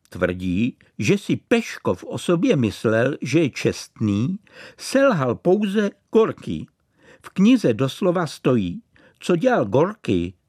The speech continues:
za to Peškov nenesl odpovědnost. Kritiku netrpěl. Poslouchali jako Peškov, který navíc jakoby seděl na trní,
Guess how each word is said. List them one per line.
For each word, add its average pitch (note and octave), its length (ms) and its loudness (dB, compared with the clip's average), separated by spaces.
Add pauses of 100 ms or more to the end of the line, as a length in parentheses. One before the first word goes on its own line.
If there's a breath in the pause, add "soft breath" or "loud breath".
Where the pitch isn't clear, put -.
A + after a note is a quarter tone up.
za C3+ 160 0
to D#3 160 -2
Peškov C3+ 540 -4
nenesl C#3 460 0
odpovědnost. F2+ 920 -2 (400 soft breath)
Kritiku A#2+ 580 -2
netrpěl. G#2 720 -2 (480 loud breath)
Poslouchali G#3+ 920 0
jako D3 260 0
Peškov, G#2+ 760 -4 (260 soft breath)
který A3+ 380 0
navíc A2+ 640 -2
jakoby F3 480 0
seděl D#3+ 540 -2
na G#2 160 0
trní, G#2+ 640 0